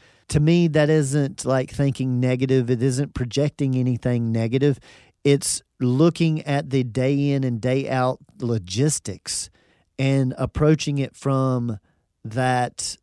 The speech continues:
the point that what we want will always change. As soon as we get something, then we want something else. But when you strip things down and you see people that are suffering, all they want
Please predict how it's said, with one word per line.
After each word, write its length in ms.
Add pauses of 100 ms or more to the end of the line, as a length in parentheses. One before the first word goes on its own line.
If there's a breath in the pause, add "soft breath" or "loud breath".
the 140
point 380
that 320
what 180
we 160
want 600
will 200
always 440
change. 640
As 120
soon 220
as 100
we 140
get 240
something, 560
then 160
we 100
want 280
something 540 (220)
else. 460 (720 soft breath)
But 100
when 260
you 400
strip 440
things 340
down 540
and 200
you 80
see 220
people 360
that 180
are 60
suffering, 640
all 200
they 180
want 640